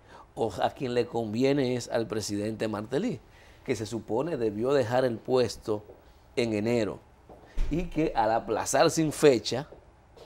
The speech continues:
pues posiblemente le queden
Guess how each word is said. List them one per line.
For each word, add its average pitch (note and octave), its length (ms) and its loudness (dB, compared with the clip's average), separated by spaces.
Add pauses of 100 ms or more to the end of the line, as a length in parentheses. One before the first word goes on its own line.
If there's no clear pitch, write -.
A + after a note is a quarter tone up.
(1600)
pues A2+ 140 0
posiblemente C3 800 2
le C3 200 2
queden B2+ 520 2